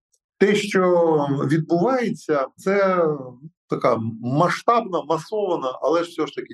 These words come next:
терористична акція. Те, що буде робити Ізраїль, ну, це справа внутрішня Ізраїля, вони набагато краще всіх нас в цьому розбираються.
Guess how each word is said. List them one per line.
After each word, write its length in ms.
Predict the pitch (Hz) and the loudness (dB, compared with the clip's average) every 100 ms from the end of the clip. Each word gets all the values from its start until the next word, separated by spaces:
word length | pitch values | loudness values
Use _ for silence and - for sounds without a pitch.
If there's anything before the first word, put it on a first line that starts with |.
| - | -12
терористична 680 | 117 113 110 113 110 - 95 | -8 -8 -8 -12 -14 -8 -8
акція. 400 | 85 _ - - _ - | -8 _ -20 -20 _ 0
Те, 200 | 208 240 | 2 2
що 220 | - 202 | 0 -2
буде 260 | 175 196 185 | 0 0 2
робити 420 | 180 175 185 185 | 2 0 -2 -2
Ізраїль, 520 | 180 202 233 196 139 143 | -2 0 0 0 -4 -8
ну, 140 | 180 208 | -16 -10
це 140 | 165 | -10
справа 460 | - - 156 135 131 | -4 0 2 2 -2
внутрішня 560 | 131 131 117 110 127 | -4 -16 -16 -16 -12
Ізраїля, 440 | 120 170 190 165 131 | -4 0 0 0 -2
вони 240 | 135 139 135 113 117 | -4 -4 -2 -2 -2
набагато 400 | 123 127 120 117 | 0 2 2 -2
краще 380 | 117 117 - 110 | -2 -4 -4 -12
всіх 180 | - - | -14 -6
нас 240 | 127 120 - | -4 -4 -4
в 40 | |
цьому 200 | 120 107 | -6 -2
розбираються. 640 | 107 104 - - - - | -4 -2 -4 -4 -10 -18